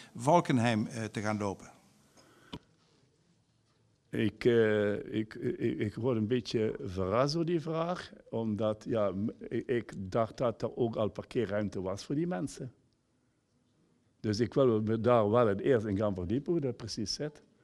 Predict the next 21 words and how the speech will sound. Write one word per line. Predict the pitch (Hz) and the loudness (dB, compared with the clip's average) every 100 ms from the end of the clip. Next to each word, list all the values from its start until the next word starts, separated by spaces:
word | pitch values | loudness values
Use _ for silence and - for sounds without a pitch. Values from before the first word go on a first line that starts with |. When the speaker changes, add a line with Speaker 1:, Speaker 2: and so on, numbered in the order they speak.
| _ _ | _ _
Speaker 2:
voordat | - 113 113 | -4 0 0
ik | 113 | 0
daar | 131 117 | 0 2
een | 127 | 0
uitspraak | 143 - 101 85 | 0 -4 -8 -6
over | 82 90 82 | -6 -6 -8
doe. | 82 - _ _ _ _ _ _ - | -10 -14 _ _ _ _ _ _ -14
Ja. | - - _ _ _ _ _ _ _ | -14 -16 _ _ _ _ _ _ _
Volgens | - 120 104 | 2 4 6
mij | 135 | 6
is, | 147 | 8
waren | 139 139 160 180 143 | 6 6 6 6 6
daar, | 131 113 | 4 4
eh, | 110 110 110 120 117 | 2 2 0 -2 -2
zijn | 127 123 | 2 2
er | 117 | 2
altijd | 135 131 135 107 | 0 0 0 -4
bepaalde, | 107 147 131 113 107 101 - _ _ _ - | -4 0 0 2 0 -2 -6 _ _ _ -6
eh, | 107 104 104 104 117 117 127 | -2 0 0 -2 -4 -6 -6
parkeerplaatsen | - 107 - 135 - 135 110 - 113 | -4 -4 0 -2 0 -2 -2 -4 -8
geweest | 117 165 110 - | -6 -4 -6 -8